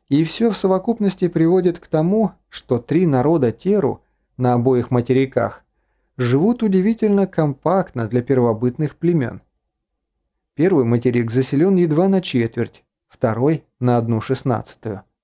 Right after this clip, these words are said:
А как иначе жреческое сословие могло бы контролировать повсеместное использование закона? Но теперь, обеспечив единство табу, языка и преданий, жрецы оказались заложниками собственной системы.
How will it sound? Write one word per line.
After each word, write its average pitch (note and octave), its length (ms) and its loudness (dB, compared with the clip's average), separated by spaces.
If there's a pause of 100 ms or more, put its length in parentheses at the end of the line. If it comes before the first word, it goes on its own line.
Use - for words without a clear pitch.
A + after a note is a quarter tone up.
(680)
А A#2 120 -14
как G#3 240 -6
иначе G#3 440 0
жреческое D#3 580 0
сословие E3+ 540 0
могло D#3 300 2
бы F3 120 0
контролировать D#3+ 680 0
повсеместное D3+ 680 0
использование D#3 680 0
закона? C#3+ 560 -2 (920)
Но A#2 200 -2
теперь, B2+ 560 -2
обеспечив B2+ 640 -2
единство C3 520 0
табу, A#2+ 560 0 (160)
языка C#3+ 640 0
и C#3 80 2
преданий, D3 720 0 (340)
жрецы D#3 460 0
оказались G#3 480 0
заложниками F3+ 800 0
собственной C#3+ 640 -4
системы. C#3 640 -4